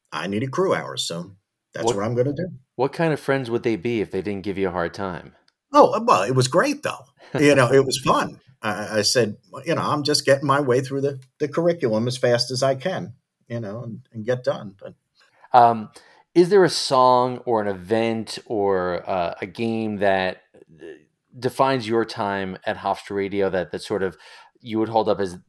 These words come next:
Speaker 2: that's the moment or that's the, that's the thing?
Speaker 1: A song. Hmm. Uh, uh, there was one time we did an interview with Big Country.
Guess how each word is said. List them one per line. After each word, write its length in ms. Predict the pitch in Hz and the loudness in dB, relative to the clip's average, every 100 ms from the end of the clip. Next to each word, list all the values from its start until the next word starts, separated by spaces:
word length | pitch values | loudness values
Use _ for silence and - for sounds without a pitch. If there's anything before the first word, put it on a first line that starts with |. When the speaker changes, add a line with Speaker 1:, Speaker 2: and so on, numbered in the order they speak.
| - | -4
Speaker 2:
that's 260 | 104 - | -4 -4
the 100 | - | -6
moment 360 | 101 98 98 92 | -2 -2 -4 -4
or 140 | 90 | -4
that's 240 | 87 92 - | -4 -6 -6
the, 300 | 95 90 82 | -4 -4 -6
that's 180 | 95 - | -10 -10
the 80 | - | -20
thing? 400 | 85 95 95 92 _ _ _ _ _ _ _ _ _ _ _ _ _ _ _ _ _ _ _ _ _ _ | -10 -8 -8 -12 _ _ _ _ _ _ _ _ _ _ _ _ _ _ _ _ _ _ _ _ _ _
Speaker 1:
A 120 | 87 | -10
song. 880 | - - - 120 104 80 64 65 - - - - - | 0 2 2 -4 -8 -10 -14 -18 -20 -20 -20 -20 -16
Hmm. 280 | 90 87 85 _ _ _ _ _ _ _ _ _ _ _ _ _ _ _ _ _ _ _ - - _ _ _ _ 160 | -14 -14 -18 _ _ _ _ _ _ _ _ _ _ _ _ _ _ _ _ _ _ _ -20 -20 _ _ _ _ 0
Uh, 40 | 185 190 | 2 4
uh, 40 | |
there 120 | 196 | 6
was 220 | 208 220 | 4 4
one 200 | 180 170 | 0 0
time 260 | - 151 135 | 2 0 2
we 100 | 127 | 0
did 200 | 117 147 | 0 -2
an 140 | 113 - | -2 0
interview 440 | 127 127 104 95 | 0 2 0 -4
with 260 | 90 - - | -6 -10 -6
Big 260 | 107 - | -6 -6
Country. 560 | - 104 87 - 64 | -6 -4 -4 -8 -12